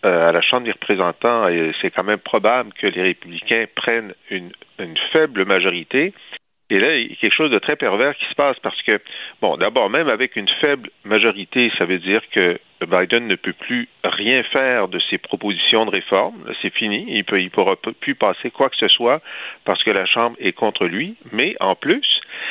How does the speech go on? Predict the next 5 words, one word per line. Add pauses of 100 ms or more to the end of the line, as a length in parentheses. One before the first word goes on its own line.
(540)
si, (100)
euh,
les
républicains
avaient